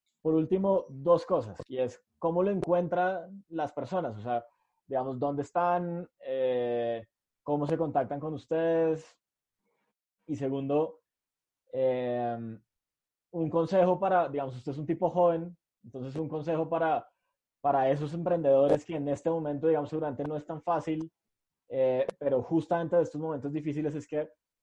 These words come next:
salen ideas y, y pues como que uno se lanza a hacer cosas que no había hecho antes, entonces un consejo para,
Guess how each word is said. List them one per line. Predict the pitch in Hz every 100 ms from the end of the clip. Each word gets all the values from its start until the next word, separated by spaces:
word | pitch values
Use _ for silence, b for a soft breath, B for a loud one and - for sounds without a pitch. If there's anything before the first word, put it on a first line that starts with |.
| _
salen | _ 165 151 156
ideas | 160 135 135 143 143
y, | 147 143
y | 127
pues | 123 117
como | 127 117
que |
uno | 117 123 139 139 _ _
se | _ 143
lanza | 131 143 139 151 147
a | 165 135
hacer | 131 123
cosas | 139 139
que | 147
no | 127
había | 120 131
hecho | 127 147
antes, | 143 131 143
entonces | 139 127
un | 143 143
consejo | 151 147 147 143
para, | 147 143 139